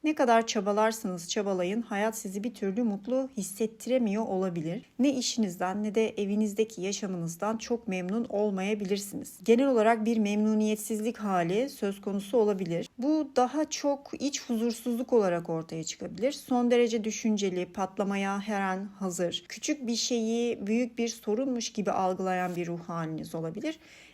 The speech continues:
Eğer bir ilişkiniz varsa veya evliyseniz bu ruh haliniz ilişkinize yansıyabilir. Partnerinizle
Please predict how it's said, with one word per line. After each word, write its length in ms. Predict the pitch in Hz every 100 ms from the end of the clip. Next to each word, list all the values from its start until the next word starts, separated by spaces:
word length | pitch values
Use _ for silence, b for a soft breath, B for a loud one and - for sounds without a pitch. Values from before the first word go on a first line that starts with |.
| -
Eğer 320 | 240 240 247
bir 120 | 254
ilişkiniz 640 | 233 214 220 - 202 196 190
varsa 340 | 185 175 175
veya 300 | 170 170 165 165
evliyseniz 760 | 226 185 175 170 175 240 -
bu 120 | 190
ruh 140 | 202 220
haliniz 540 | 202 185 165 196 254 -
ilişkinize 600 | 175 170 - 185 175 202
yansıyabilir. 680 | 190 165 - 160 165 160 226
Partnerinizle 1000 | - 208 190 190 185 185 185 180 196